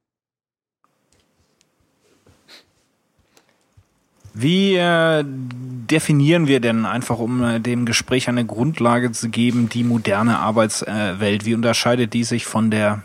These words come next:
althergebrachten, altmodischen? Also was sind da so die Dinge, ähm,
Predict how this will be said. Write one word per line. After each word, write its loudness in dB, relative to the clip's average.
althergebrachten, -2
altmodischen? 0
Also -2
was 2
sind 4
da 4
so 0
die 0
Dinge, 0
ähm, 0